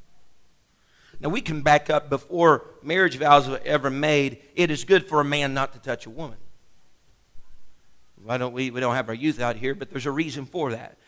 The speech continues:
Because for a man to touch a woman anywhere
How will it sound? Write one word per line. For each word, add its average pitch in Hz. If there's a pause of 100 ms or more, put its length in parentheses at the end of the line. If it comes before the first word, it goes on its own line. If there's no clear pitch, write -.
(160)
Because 139
for 151
a 143
man 160
to 139
touch -
a 165
woman 156
anywhere 151